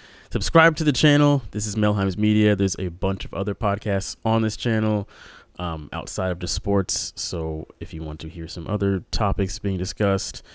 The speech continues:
there's Uncensored Mics, which is just all about news, pop culture, everything that's going on in the world right now. Um, there's Let's Talk Bars. It's all about hip hop and rap music. Um, there is the Tony Black Show, which is a comedian. There's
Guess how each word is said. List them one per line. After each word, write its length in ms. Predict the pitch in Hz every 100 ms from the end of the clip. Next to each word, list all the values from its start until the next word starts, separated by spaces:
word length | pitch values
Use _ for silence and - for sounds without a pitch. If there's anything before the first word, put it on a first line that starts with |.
| - -
there's 160 | 87 85
Uncensored 480 | 92 90 87 82
Mics, 460 | 82 92 92 - -
which 100 | 80
is 140 | 78
just 200 | 76 80 -
all 200 | 85 78
about 380 | 76 76 -
news, 400 | 92 87 87 85
pop 260 | - 85 -
culture, 380 | 85 82 - 87
everything 240 | 80 82
that's 160 | 80 -
going 300 | 87 80 78
on 220 | 78 78
in 280 | 76 73 76 - _ -
the 80 | 78
world 320 | 104 113 110
right 220 | 107 107
now. 380 | 104 104 101 101 - - _ -
Um, 220 | 82 80
there's 180 | 82 82
Let's 180 | 80 -
Talk 300 | 85 82 -
Bars. 420 | 101 101 101 92
It's 120 | 90
all 180 | 73 76
about 220 | 80 67
hip 180 | 98 90
hop 160 | 80
and 100 | -
rap 200 | 90 107
music. 520 | 98 98 95 95 - - - - - -
Um, 380 | 82 78 76 73
there 220 | 82 73 -
is 320 | 76 76 76
the 80 | -
Tony 300 | - 85 73
Black 340 | 85 101 101
Show, 220 | - 98
which 180 | 95 78
is 100 | -
a 60 | -
comedian. 880 | - 80 87 113 117 117 113 110 101
There's 400 | 90 87 -